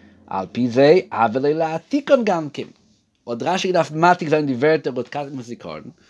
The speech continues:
אוי לפרשם לפני זה, בדיבור בפני עצמו. אדער הקופונים זה,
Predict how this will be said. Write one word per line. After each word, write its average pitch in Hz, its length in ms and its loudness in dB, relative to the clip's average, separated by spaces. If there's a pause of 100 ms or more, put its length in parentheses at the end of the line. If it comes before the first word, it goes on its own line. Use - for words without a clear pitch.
(360)
אוי 104 140 -2
לפרשם 202 720 0
לפני 277 360 0
זה, 196 320 0 (360)
בדיבור 202 420 2
בפני 233 320 -4
עצמו. 254 420 -6 (260)
אדער 165 180 0
הקופונים 226 500 -2
זה, 202 100 2